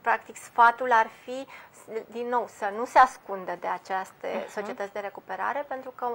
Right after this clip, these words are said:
Speaker 1: uh, sunt și bine intenționate, pentru că, practic, acești,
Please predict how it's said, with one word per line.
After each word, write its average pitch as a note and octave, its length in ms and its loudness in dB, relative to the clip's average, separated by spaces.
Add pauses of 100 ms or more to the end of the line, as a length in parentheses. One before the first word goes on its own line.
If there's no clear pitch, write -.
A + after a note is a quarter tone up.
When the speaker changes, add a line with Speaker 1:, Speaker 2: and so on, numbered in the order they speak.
(140)
Speaker 1:
uh, G#3+ 420 0 (880)
sunt C4+ 200 -2
și - 120 -8
bine A#3+ 280 -4
intenționate, F#3+ 760 -8
pentru A#3+ 220 -8
că, A#3+ 100 -6
practic, B3 400 -4 (280)
acești, - 540 -4